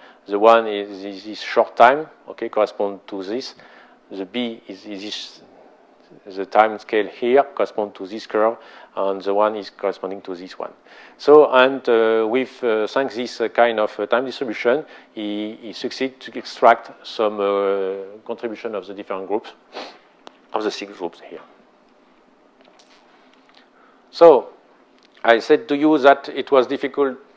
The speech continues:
it was impossible to change the energy, uh, in reactor. We have more, more or less two kind of spectra. So we can, uh, try to make this kind of measurement with an accelerator,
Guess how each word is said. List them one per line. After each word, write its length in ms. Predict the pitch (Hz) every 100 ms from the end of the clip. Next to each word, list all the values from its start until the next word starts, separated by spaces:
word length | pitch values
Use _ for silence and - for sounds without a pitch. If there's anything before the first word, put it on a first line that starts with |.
| -
it 140 | 131
was 160 | 156 143 -
impossible 560 | 156 180 165 139 139
to 140 | - 127
change 320 | - 135 113
the 160 | 110 110
energy, 460 | 117 113 117 131
uh, 280 | 117 101 101
in 120 | 104
reactor. 420 | 104 104 - 156 170
We 140 | 120
have 140 | 101 - - _ _ _ _ _
more, 300 | 98 98 101 -
more 160 | 104
or 20 | 104
less 240 | 101 - -
two 100 | 120
kind 200 | 113 101
of 80 | -
spectra. 400 | 123 - 175 202 - - -
So 180 | - 147
we 100 | 131
can, 340 | 139 147 147 139
uh, 180 | 139
try 260 | 127 160 151
to 160 | 151 139
make 180 | 143
this 220 | 123 127 -
kind 260 | 143 139
of 140 | 127 -
measurement 580 | 127 127 127 127 -
with 180 | 117 110
an 140 | 113 110
accelerator, 600 | - 107 110 117 147